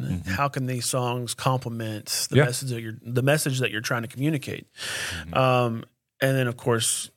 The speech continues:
Speaker 2: the biggest piece of having Christological pieces in there.
Speaker 1: Mm-hmm. Yeah, and I know there's a logistical challenges to this. So, um, you know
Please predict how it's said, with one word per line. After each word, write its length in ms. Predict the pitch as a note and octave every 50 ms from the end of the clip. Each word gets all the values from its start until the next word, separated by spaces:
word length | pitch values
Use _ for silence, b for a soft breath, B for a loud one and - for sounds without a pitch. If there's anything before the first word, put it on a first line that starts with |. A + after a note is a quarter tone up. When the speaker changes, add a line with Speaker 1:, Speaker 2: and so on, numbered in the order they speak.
| _ _ _
Speaker 2:
the 200 | - - D3+ C3+
biggest 260 | B2 B2 A2+ A2 A2
piece 240 | - - A2 A2 -
of 220 | A#2 A2+ A2 A2+ -
having 340 | B2 G#2 G2+ G#2 G#2 G2+
Christological 640 | G#2+ - A2+ G#2+ G#2+ - A2+ G2+ F#2+ F#2+ - - G#2
pieces 420 | - - A2+ A2 A2 - G#2 - -
in 140 | - G#2 G#2
there. 220 | F2+ - - - - _ _ _ -
Speaker 1:
Mm-hmm. 320 | F2 E2 E2 D#2 D#2+ F2+ F2+ F2+ - _ _ b b b b b b b b b b b b b b b b b b _ _ _
Yeah, 180 | - C#3 C#3+ C#3+
and 100 | D3 D#3+
I 40 | E3+
know 120 | F3+ F3+
there's 240 | E3+ E3+ E3 C#3 -
a 40 | D3+
logistical 560 | C#3+ C#3 C3+ B2 C#3 C3 - - - C#3+ C3+
challenges 640 | - - D3 B2+ B2 B2 A#2+ A#2 A2+ A#2+ A2+ - -
to 100 | - C3
this. 460 | A2 G#2+ A2 G#2+ G#2+ G2+ - - - - _
So, 500 | - - - A#2 G#2+ G2+ G2+ G2+ G2+ - - _ -
um, 500 | A2 G#2 G2+ G2 F#2+ F#2 F#2 F#2+ - - _ _ _ _ _ _ _ _ _ _ _ _ _ _ _ _ - - -
you 140 | A#2 A2+ A2
know 180 | G#2+ G#2 G2